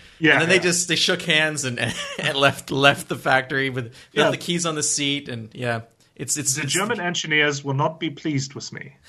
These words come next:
Speaker 2: No, but, you know, maybe, maybe there's one renegade there s-, who, who, who will.
Speaker 1: Yeah.
Speaker 2: Someone who,
Speaker 1: <laughs>
Speaker 2: who sees the,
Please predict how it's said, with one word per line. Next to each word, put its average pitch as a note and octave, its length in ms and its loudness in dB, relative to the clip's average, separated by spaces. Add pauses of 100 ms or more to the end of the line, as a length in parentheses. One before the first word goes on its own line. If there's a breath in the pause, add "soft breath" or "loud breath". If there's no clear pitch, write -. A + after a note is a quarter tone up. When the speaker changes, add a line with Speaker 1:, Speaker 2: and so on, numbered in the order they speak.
Speaker 2:
No, G3+ 240 0
but, A3+ 240 2
you A#3+ 80 -2
know, B3 160 4
maybe, A3 400 0
maybe F3 560 2
there's F3+ 220 2
one D#3 180 0
renegade C#3+ 460 0
there A#2+ 140 2
s-, - 200 0
who, B2 260 -4
who, B2 180 -2
who B2 200 -4
will. A#2+ 160 0
Speaker 1:
Yeah. C3+ 220 4
Speaker 2:
Someone C3+ 300 -4
who, B2+ 160 -2
Speaker 1:
<laughs> - 260 0
Speaker 2:
who D#3+ 120 0
sees F3 360 0
the, C3+ 400 2